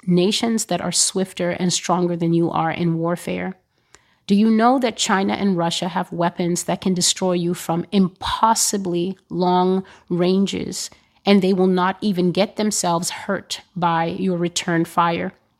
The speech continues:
Do you know that your enemy is sitting in the water around the edges of your borders, intercepting your messages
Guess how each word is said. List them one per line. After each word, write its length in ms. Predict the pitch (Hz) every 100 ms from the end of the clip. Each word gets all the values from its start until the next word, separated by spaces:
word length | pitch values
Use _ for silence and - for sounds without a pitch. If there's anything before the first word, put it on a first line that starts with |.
| _ _ _ _ _ - - -
Do 100 | -
you 140 | 208 220
know 180 | 202 196
that 200 | 202 208
your 80 | -
enemy 480 | 190 208 202 202 185
is 80 |
sitting 380 | - - 233 240
in 160 | - 214
the 80 | 196
water 400 | 160 160 170 175
around 300 | 185 175 196
the 140 | 214 -
edges 400 | 196 208 214 214
of 160 | - 202
your 140 | 202
borders, 600 | 175 175 170 170 170 - - - - _
intercepting 840 | 214 247 233 208 - 214 - 202
your 120 | 185 175
messages 680 | 175 175 185 170 156 -